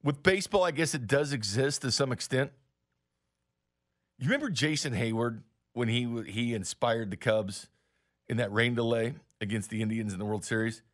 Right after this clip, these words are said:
The most unassuming dude 'cause he was having a bad year. But they all listened to him. Why'd they listen to him? 'Cause they had respect for him, even though he wasn't really producing.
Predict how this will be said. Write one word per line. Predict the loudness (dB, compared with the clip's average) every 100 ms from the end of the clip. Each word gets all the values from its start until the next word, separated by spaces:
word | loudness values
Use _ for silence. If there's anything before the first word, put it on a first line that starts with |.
| _
The | 0
most | 0 2
unassuming | 0 2 0 0 0
dude | -2 -2
'cause | 0
he | 2
was |
having | 2 2 2 2 2
a |
bad | 2 2
year. | 0 0 -2 _ _ _ _ _ _ _
But | -4
they | 2
all | 2 2 0
listened | 0 2 -2 0
to | -2
him. | -2 0
Why'd | 2
they | 2
listen | 0 -2 -4
to |
him? | -4
'Cause | -2
they | -4
had | -4
respect | 0 0 2
for | 0
him, | 0
even | 0 2
though | 2
he | 2
wasn't | 2 2
really | 0
producing. | 0 0 0 -2 -10